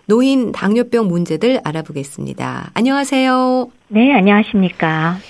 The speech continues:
Speaker 1: 나이 들수록 당뇨병의 위험이 높아지는 건 맞는 얘기죠?
Speaker 2: 네. 그 국민건강영양조사 결과 이천십칠 년 기준이었는데요.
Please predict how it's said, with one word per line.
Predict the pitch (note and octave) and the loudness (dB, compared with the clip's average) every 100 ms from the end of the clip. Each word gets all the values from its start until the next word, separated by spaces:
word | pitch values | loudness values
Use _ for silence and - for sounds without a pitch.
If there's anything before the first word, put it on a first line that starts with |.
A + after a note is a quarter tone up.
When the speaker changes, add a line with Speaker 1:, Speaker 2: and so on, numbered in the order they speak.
| - - | -20 -10
Speaker 1:
나이 | D3+ D#3 | -4 -2
들수록 | A3+ D4+ C4+ A3+ B3 A3 D#3+ | -2 -2 0 0 0 -2 -4
당뇨병의 | - F#3 B3+ D4 C4 B3+ G#3+ | -4 0 0 0 0 0 2
위험이 | F#3+ G#3+ | 0 0
높아지는 | A#3+ D#3 - D#4 C#4 A#3+ G#3+ | -2 -2 -2 0 0 0 0
건 | G#3+ A3 | 0 -2
맞는 | D3 E3 C4 G#3+ | 0 2 2 2
얘기죠? | C#3 C#3 - B3+ B3+ C#3+ C3 _ _ _ _ _ E3+ | 0 -6 -2 -2 -2 -6 -10 _ _ _ _ _ -4
Speaker 2:
네. | F3 D#3+ D3+ F3+ - - - - - - | -2 0 -2 -6 -10 -14 -12 -14 -14 -4
그 | G3+ E3 D#3+ | 0 2 0
국민건강영양조사 | - C4 E4 D4 F#3+ A#3+ B3+ D3+ F3 G3 F#3 D#3 - F3 | 2 2 2 0 0 2 2 2 2 0 0 -2 -2 -4
결과 | - D3 C#3+ D#3 D#3+ D3 - - | -2 -4 -2 -2 -2 -4 -8 -4
이천십칠 | G3 - G#3+ - - - E4 | -4 0 -2 -4 -4 0 0
년 | C4+ | 0
기준이었는데요. | - D3 F3 E3 C#3 C3+ C3+ C#3+ G#3 E3+ | -4 -6 -4 -4 -4 -6 -6 -2 -2 -2